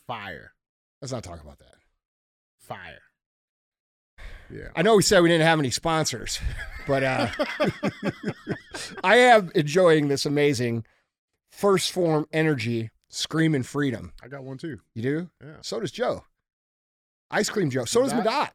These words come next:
Speaker 1: Madot, you got one, too?
Speaker 2: This is a winner, bro. This is a winner.
Speaker 1: It's pretty fucking
Speaker 2: Winners
Speaker 1: good.
Speaker 2: drink this.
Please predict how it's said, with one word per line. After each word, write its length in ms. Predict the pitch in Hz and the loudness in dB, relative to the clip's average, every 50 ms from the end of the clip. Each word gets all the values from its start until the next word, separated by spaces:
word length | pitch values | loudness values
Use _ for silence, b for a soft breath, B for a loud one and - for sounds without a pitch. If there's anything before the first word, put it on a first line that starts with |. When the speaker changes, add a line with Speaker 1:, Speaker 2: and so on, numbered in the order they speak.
| _ 123 | _ -14
Speaker 1:
Madot, 260 | 127 123 135 151 156 | -10 -8 -8 -6 -6
you 60 | 151 | -4
got 120 | 160 160 165 | -4 -4 -4
one, 100 | 165 156 | -6 -8
too? 180 | - 196 202 | -10 -10 -6
Speaker 2:
This 160 | 202 202 247 285 | -4 -4 -2 0
is 100 | 330 349 | 2 2
a 60 | 240 | 2
winner, 320 | 175 165 202 247 254 - | 4 4 2 2 2 2
bro. 320 | 107 127 123 131 139 147 - _ _ _ _ _ _ _ _ _ _ _ _ - | 0 0 -2 -2 -2 -4 -8 _ _ _ _ _ _ _ _ _ _ _ _ -10
This 140 | 139 - 233 | -8 -6 -4
is 80 | 226 | -2
a 60 | 180 | -2
winner. 260 | 139 151 185 165 104 90 | -2 0 -2 -4 -4 -8
Speaker 1:
It's 80 | - | -10
pretty 220 | _ - 202 180 - | _ -8 -8 -6 -6
fucking 180 | 165 147 131 | -4 0 2
Speaker 2:
Winners 240 | 208 247 269 240 156 | 2 4 4 2 0
Speaker 1:
good. 60 | 117 | 0
Speaker 2:
drink 240 | 160 170 190 190 - | 0 -2 -2 -2 -4
this. 400 | 254 107 - - - - - | -8 -12 -10 -10 -10 -12 -12